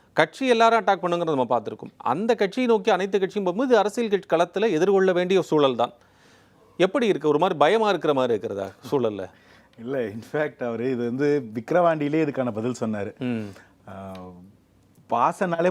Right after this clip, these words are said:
Speaker 2: புரிஞ்சுக்க தெரியாத ஒரு புது குழந்தைக்கு பயம்னா மட்டும் எப்படி தெரியும் அப்படின்னு அந்த ஒரு வார்த்தையை அங்க கோட் பண்ணியிருப்பாரு.
Speaker 1: ம்.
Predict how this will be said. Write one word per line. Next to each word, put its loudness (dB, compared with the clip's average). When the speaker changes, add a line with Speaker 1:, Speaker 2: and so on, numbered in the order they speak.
Speaker 2:
புரிஞ்சுக்க 0
தெரியாத 2
ஒரு 0
புது -2
குழந்தைக்கு 0
பயம்னா 0
மட்டும் -2
எப்படி -2
தெரியும் -2
அப்படின்னு 0
அந்த -2
ஒரு -2
வார்த்தையை 0
அங்க -4
கோட் -2
பண்ணியிருப்பாரு. -6
Speaker 1:
ம். -10